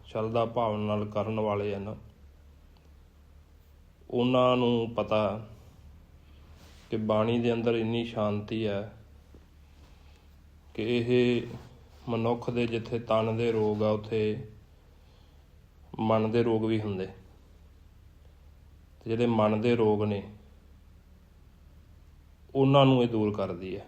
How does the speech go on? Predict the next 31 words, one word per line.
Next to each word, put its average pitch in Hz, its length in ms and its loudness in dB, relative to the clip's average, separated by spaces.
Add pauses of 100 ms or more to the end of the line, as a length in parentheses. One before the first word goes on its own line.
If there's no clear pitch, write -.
ਕਿਉਂਕਿ 110 200 -6
ਮਨ, 117 600 0
ਮਨ 113 420 0
ਦੇ 123 120 2
ਰੋਗ, 113 300 -2
ਜਿਹੜੇ 113 260 0
ਮਾਨਸਿਕ 107 600 -4
ਰੋਗ 107 320 0
ਆ, 107 280 0
ਉਹਦੇ 117 360 -4
ਤੋਂ 117 120 -4
ਹੀ 113 60 -2
ਫਿਰ 110 160 -6
ਤਨ 107 360 -2
ਦੇ 107 140 0
ਰੋਗ 101 320 -4
ਪੈਦਾ 98 260 -6
ਹੋ 101 160 -8
ਜਾਂਦੇ। 95 300 -10 (1700)
ਤੇ 107 60 -8
ਜਦੋਂ 113 260 0
ਕੋਈ 120 260 2
ਵੀ 123 100 2
ਸ਼ਰਧਾ 113 360 0
ਭਾਵਨਾ 107 500 0
ਨਾਲ 107 220 -2
ਇਸ 107 140 -6
ਬਾਣੀ 107 320 -2
ਨੂੰ 104 180 -6
ਪੜ੍ਹਦਾ, 104 480 -4 (2000)
ਤਾਂ 110 500 2